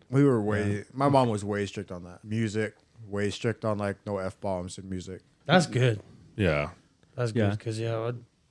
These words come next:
Speaker 3: I don't even think my mom, as far as music, I don't think my mom cared. I think she did, but I just didn't think that she cared, so I just listened to it anyways.
Speaker 4: Yeah.
Speaker 3: But that's good that she did that.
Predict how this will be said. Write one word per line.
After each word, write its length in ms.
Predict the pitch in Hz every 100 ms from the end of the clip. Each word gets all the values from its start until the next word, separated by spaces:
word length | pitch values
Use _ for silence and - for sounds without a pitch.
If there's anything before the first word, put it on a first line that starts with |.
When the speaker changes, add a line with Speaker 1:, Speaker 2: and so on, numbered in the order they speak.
| _ _ _ _
Speaker 3:
I 80 | 127
don't 140 | 165 127
even 160 | 117
think 320 | 104 120 113
my 240 | 110 113 127
mom, 180 | 113 120
as 200 | 151 131
far 180 | - 160
as 100 | 117
music, 380 | 131 175 214 165
I 60 | 127
don't 160 | 156
think 100 | 127
my 120 | 120 110
mom 200 | 117 110
cared. 420 | - 120 120 113 - _ -
I 60 |
think 180 | 135 247
she 80 | 214
did, 320 | 143 165 185
but 140 | 139 127
I 100 | 135
just 200 | 131 113 - _ _ _ _ _
didn't 260 | 117 147 147
think 140 | 151
that 100 | 151
she 120 | -
cared, 300 | 147 147 156
so 140 | - 107
I 60 |
just 180 | 110 107 - -
listened 260 | 117 - 120
to 120 | 131
it 140 | 127 117
anyways. 420 | 127 131 151 - - _ _ _ -
Speaker 4:
Yeah. 160 | 95 87
Speaker 3:
But 60 |
that's 160 | 131 139
good 240 | 110 120
that 140 | 113 107
she 100 | 123
did 220 | 113 107
that. 260 | 110 107